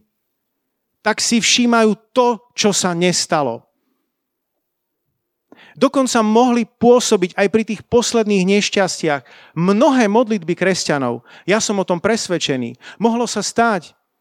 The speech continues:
že ten opitý šofér mohol v tej rýchlosti pozabíjať oveľa viac ľudí. Mohlo sa stať, že ten čudák, ktorý strieľal, mohol postrieľať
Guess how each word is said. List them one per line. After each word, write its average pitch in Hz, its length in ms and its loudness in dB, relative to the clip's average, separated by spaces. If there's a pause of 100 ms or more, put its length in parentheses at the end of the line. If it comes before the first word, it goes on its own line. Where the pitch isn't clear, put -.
(320)
že 202 160 0
ten 214 160 0
opitý 220 400 0
šofér 165 560 0 (240)
mohol 214 240 2
v - 80 -8
tej 196 160 2
rýchlosti 196 400 -2
pozabíjať 190 640 0
oveľa 180 320 2
viac 156 240 0
ľudí. 135 400 -4 (480)
Mohlo 247 320 2
sa 220 160 -2
stať, 220 480 -2 (680)
že 160 160 2
ten 214 240 0
čudák, 196 400 2
ktorý 196 320 -2
strieľal, 202 720 0 (160)
mohol 185 320 2
postrieľať 185 640 0